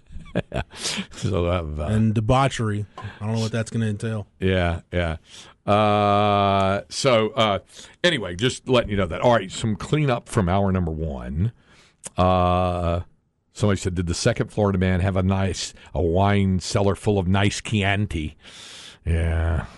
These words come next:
Speaker 1: I'm talking about that.
Speaker 2: Gross. Somebody said that, uh, we got this text, that the M S thirteen guy killed him due to his food getting there late, slash it was cold.
Speaker 1: Cold. Doesn't make it better, but it does make it worse somehow. Oh, I see what you say. Makes it worse even that he would,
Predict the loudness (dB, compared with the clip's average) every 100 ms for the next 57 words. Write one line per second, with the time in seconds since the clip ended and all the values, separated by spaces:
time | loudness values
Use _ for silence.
0 | -10 -6 -4 -4 -4 -4 -4 -4 -4 0
1 | 0 0 -2 -2 2 0 0 0 2 2
2 | -2 2 2 2 2 2 2 0 0 -2
3 | -2 -2 0 2 2 2 0 -2 0 0
4 | 0 2 0 2 2 2 2 0 0 0
5 | 2 2 4 4 4 2 2 2 2 2
6 | -2 -6 -2 0 0 -4 -10 -10 -2 4
7 | 4 4 2 2 2 2 2 4 4 4
8 | 2 2 4 2 0 0 0 2 0 0
9 | -6 -10 -10 -10 -4 -2 0 -2 -4 -4
10 | -6 -6 -2 2 4 4 0 -2 -4 -4
11 | -2 0 -2 -2 0 0 0 -6 -6 -4
12 | -2 -2 0 -2 -4